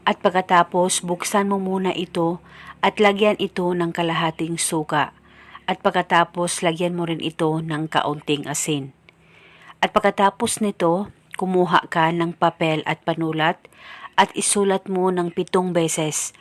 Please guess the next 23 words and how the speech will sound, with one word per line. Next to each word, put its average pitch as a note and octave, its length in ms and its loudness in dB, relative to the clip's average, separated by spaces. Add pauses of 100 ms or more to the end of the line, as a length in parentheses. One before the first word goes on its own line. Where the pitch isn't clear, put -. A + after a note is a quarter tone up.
(320)
ang F#3 160 2
pangalan F3+ 640 2
at - 160 -4
apelyido D3+ 560 -4
niya. D3 400 -4 (400)
Dapat G#3 560 4
alam F3+ 240 2
mo E3+ 320 0
ang E3 160 0
tunay D#3+ 400 -2
na D3+ 160 -4
pangalan D3 560 -2
niya. C#3+ 320 -6 (480)
At - 160 2
pagkatapos G#3+ 720 2
mo F#3+ 160 -4
nang E3+ 160 0
masulat D#3+ 560 -4
ito, D#3+ 400 0 (720)
i-roll G3+ 320 4
mo G3+ 160 2
ang F#3+ 160 0
papel E3 560 0